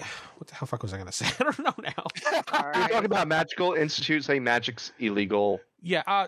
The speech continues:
Speaker 1: the average person probably won't know what you're doing, but someone that's educated in that who looks for these things would know. So there's hunters out there.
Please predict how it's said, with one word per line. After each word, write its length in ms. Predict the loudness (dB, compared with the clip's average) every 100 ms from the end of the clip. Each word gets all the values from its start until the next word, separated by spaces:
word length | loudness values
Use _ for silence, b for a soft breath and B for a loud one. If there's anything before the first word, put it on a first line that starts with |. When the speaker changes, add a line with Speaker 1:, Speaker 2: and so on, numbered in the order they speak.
| -2
Speaker 1:
the 160 | 0
average 340 | 2 2 -2 0
person 320 | 0 0 -6
probably 540 | 0 2 2 2 0
won't 240 | 0 -2 0
know 140 | 0
what 160 | 0 -2
you're 80 | -2
doing, 400 | 0 0 -2 -4
but 640 | 0 2 4 2 0 -2
someone 300 | 0 2 2
that's 200 | 0 0
educated 640 | -2 -2 -4 -2 -2 -4
in 260 | -6 -8 -6
that 240 | -2 -2 -4
who 220 | -6 -4
looks 280 | -4 -4 -6
for 100 | -6
these 240 | -6 -6
things 280 | -4 -6 -8
would 320 | -8 -8 -8 -8
know. 160 | -8
So 140 | -2 2
there's 200 | 2 2
hunters 440 | 2 2 2 2
out 220 | 0 -6 -10
there. 260 | -16 -18